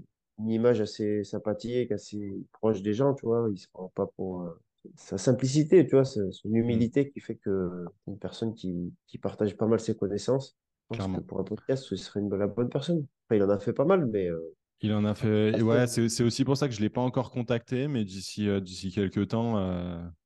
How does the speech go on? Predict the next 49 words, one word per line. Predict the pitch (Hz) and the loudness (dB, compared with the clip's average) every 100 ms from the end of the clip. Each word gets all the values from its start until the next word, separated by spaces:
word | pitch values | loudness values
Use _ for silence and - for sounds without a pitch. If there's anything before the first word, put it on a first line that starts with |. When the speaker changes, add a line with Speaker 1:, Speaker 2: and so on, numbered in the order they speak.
| _ - | _ -12
Speaker 2:
je | 85 87 | -6 -4
le, | 82 | -4
je | 80 | -4
le | 87 | -4
recontacterai | 85 87 87 87 - 95 95 | -2 -4 -4 -4 -2 -2 -2
pour, | 95 90 85 | -2 -4 -6
euh, | 82 80 _ _ - | -6 -12 _ _ -4
pour | 95 | -2
l'entendre | 95 95 104 98 | 0 0 0 0
davantage, | 95 98 92 101 - | 0 -2 -2 -4 -6
parce | - | -10
que | - | -8
comme | 92 90 | -8 -8
tu | 85 | -8
dis, | 95 95 - _ | -6 -8 -10 _
il | - | -20
se | - | -10
fait | - 101 - _ | -2 -2 -2 _
un | - 95 | -6 -6
petit | - 95 | -4 -4
peu, | - 101 95 92 | 0 2 2 0
un | 95 | -2
petit | - | -2
peu | 98 101 | 0 0
rare | 101 95 | 0 -2
ces | 92 | -6
derniers | 90 95 95 | -4 -2 -2
temps. | 98 95 _ _ - | -4 -6 _ _ -6
Après, | 95 - 104 | -4 0 2
il | |
a, | 95 | 2
il | 92 95 | 2 0
a | |
Speaker 1:
Ouais. | |
Speaker 2:
sûrement | 104 95 101 | 0 0 0
des, | 98 95 | 2 0
des | 95 98 | 2 2
raisons, | 98 95 107 98 | 2 2 0 0
euh, | 87 - _ - | -4 -8 _ -6
qui | - | 0
lui | 98 | 2
sont | 98 98 | 2 0
propres, | 92 110 107 | 0 -2 -2
donc, | 92 87 | -4 -4
euh, | 87 78 - | -6 -6 -4
on | 90 | 0
verra | 90 92 104 | 2 2 2
bien, | 110 | 2
ouais. | 85 | 0